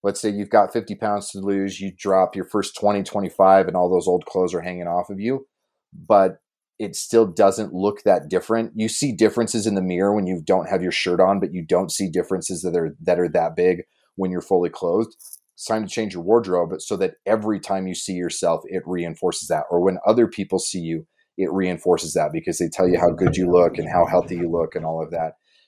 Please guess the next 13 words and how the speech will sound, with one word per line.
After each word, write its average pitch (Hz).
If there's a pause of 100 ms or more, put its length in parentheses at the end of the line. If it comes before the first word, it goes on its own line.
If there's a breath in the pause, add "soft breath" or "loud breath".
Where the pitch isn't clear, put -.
(120)
And 95
then 98
at 90
the 90
very 98
end, 151
when 113
you 101
hit 101
whatever 95
your 85
goal 85
is 85